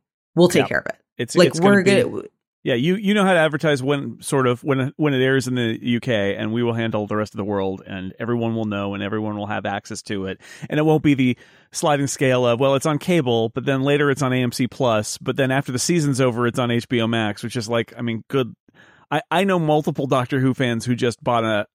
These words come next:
Speaker 2: a, uh, an iTunes subscription to Doctor
Speaker 1: Right.
Speaker 2: Who, and so that it would just drop the download the next day because they had no way, they didn't have cable, and they're like, "I, I give up. I'm not paying for A M C Plus. I'll just,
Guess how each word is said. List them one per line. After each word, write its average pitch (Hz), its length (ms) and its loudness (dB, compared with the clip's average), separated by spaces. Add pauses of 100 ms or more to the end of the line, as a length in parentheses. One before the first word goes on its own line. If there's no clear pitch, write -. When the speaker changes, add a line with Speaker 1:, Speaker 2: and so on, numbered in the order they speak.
(140)
Speaker 2:
a, 107 240 -2
uh, 95 220 -2 (400)
an 123 200 0
iTunes 156 800 0
subscription 170 840 -4 (400)
to 175 100 -2
Doctor 165 200 6
Speaker 1:
Right. 139 160 8
Speaker 2:
Who, 185 340 2 (280)
and 151 200 0
so 165 160 0
that 143 180 2
it 139 60 -2
would 139 160 2
just 131 180 -2
drop 135 300 0
the 127 100 -2
download 139 640 0
the 147 80 0
next 151 260 -2
day 151 360 0
because 139 520 -2
they 120 420 2
had 113 260 -2
no 117 220 0
way, 110 320 0
they 117 100 -2
didn't 117 200 -2
have 117 220 -2
cable, 120 460 -2
and 117 160 -6
they're 113 80 -4
like, 110 240 -2
"I, 104 240 -2
I 110 120 -4
give 101 220 -6
up. 95 220 -4
I'm 95 120 -6
not 95 160 -4
paying 101 200 -6
for 95 100 -8
A 95 80 -6
M 98 120 -6
C 101 120 -12
Plus. 92 320 -10
I'll 90 120 -10
just, - 340 -16